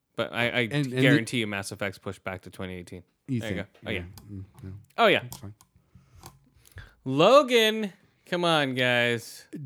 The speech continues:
Speaker 2: So did you hear that there's talk of a Justice League versus Suicide Squad movie?
Speaker 1: What?
Speaker 2: <laughs> Yeah, already.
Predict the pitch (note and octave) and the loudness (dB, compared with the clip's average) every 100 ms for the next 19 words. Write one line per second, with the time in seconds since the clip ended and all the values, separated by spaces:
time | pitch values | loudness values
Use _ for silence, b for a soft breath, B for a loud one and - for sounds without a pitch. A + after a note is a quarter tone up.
0 | B2+ G3+ C3+ C#3+ C3 B2 B2 B2 B2+ C3+ | -14 -12 -2 0 2 0 0 0 2 2
1 | B2+ A2+ A2+ A2 - A2+ A2 - G#2+ G2+ | 0 0 -2 -2 -4 -2 -2 -4 -4 -4
2 | F2 A2 G#2+ - G#2 A2+ A2+ G#2+ G#2+ G2+ | -2 -2 -2 -6 -6 -2 -2 -2 -4 -2
3 | A#2 F#2+ - A#2+ A#2+ - C3+ B2+ C3 - | -4 -4 -2 0 0 -2 -4 -4 -4 -8
4 | C3+ C3 C3 C3+ C3+ C#3 D3 D3 _ - | -6 -4 -4 -2 -2 -2 -4 -12 _ -20
5 | - - - C#3+ - - B2+ - - _ | -18 -16 -16 -16 -18 -14 -14 -16 -20 _
6 | - - G3 C3 A2+ A2+ A#2 G#2+ | -6 -6 -6 -8 -6 -4 -4 -6